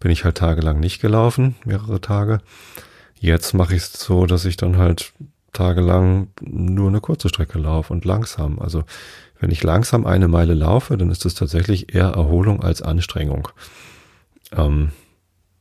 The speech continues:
wenn ich schnell eine Meile laufe, dann ist das natürlich auch anstrengend, dann merke ich das auch, aber dann ist die Meile ja auch schnell zu Ende. Ähm, und ich glaub, es ist mittlerweile tatsächlich eine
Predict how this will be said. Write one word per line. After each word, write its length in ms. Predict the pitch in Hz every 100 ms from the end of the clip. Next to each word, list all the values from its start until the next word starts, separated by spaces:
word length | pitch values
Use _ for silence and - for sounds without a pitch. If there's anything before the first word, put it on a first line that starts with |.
| _ _ -
wenn 160 | 98
ich 280 | 76 76 - -
schnell 260 | - 82 120
eine 100 | 82
Meile 300 | 71 71 73
laufe, 280 | 71 - -
dann 80 |
ist 120 | 90 -
das 60 |
natürlich 260 | 92 98 98
auch 240 | 104 101
anstrengend, 500 | 80 76 - 76 76
dann 120 | -
merke 220 | 76 71 -
ich 40 |
das 160 | - -
auch, 300 | 87 80 80
aber 140 | 73
dann 100 | 73
ist 160 | - -
die 60 |
Meile 280 | 80 80 80
ja 80 | 76
auch 120 | 78
schnell 260 | - 78 78
zu 120 | -
Ende. 280 | 80 80 80 - - - - - - - -
Ähm, 380 | - 80 76 73 - - - _ _ _ _ _ _ _ _ -
und 420 | - 76 78 - -
ich 140 | 87
glaub, 340 | - 98 170 - _ 170
es 140 | 101
ist 220 | 127 -
mittlerweile 480 | 113 - 107 107 117
tatsächlich 520 | - 95 104 123 -
eine 280 | 101 104 101